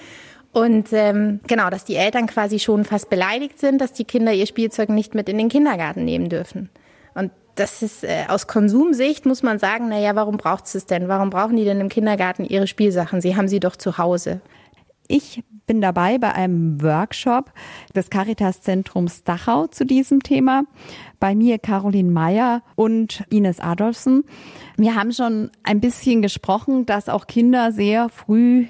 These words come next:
Speaker 2: ja heutzutage anfangen, sich zu vergleichen. Was hat der, was hab ich? Frau Adolfsen, wie ist es Ihrer Meinung nach? Wie reagiert man darauf auch als Mutter, als Vater richtig?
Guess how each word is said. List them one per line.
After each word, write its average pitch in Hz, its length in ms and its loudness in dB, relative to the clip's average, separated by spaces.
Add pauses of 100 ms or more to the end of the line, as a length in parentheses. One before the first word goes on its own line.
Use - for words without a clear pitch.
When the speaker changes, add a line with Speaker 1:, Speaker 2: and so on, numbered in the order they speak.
Speaker 2:
ja 196 220 0
heutzutage 196 640 0
anfangen, 214 600 0
sich 214 440 -2
zu - 200 -4
vergleichen. 226 1300 0 (100)
Was 202 280 -4
hat 180 200 -2
der, 220 380 2
was 190 240 -2
hab 180 160 -2
ich? 226 340 -2 (580)
Frau - 140 -6
Adolfsen, 226 560 0
wie 233 140 -2
ist 254 180 -2
es - 360 -6
Ihrer 240 360 2
Meinung 202 380 0
nach? 190 280 0
Wie 240 420 -2
reagiert 240 500 0
man 220 180 0
darauf 190 560 -2
auch 202 300 0
als 190 240 -2
Mutter, 214 240 0
als 196 260 -2
Vater 196 480 0
richtig? 180 480 -4